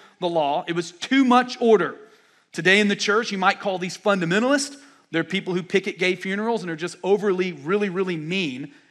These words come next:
and aggressive to culture. Like, they're just always yelling at culture.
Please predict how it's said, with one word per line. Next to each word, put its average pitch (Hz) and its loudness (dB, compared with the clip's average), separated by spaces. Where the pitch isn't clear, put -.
and 156 -6
aggressive 151 -4
to 147 -10
culture. 143 -6
Like, - -8
they're 175 -2
just 165 -6
always 202 2
yelling 208 4
at 165 -2
culture. 170 -6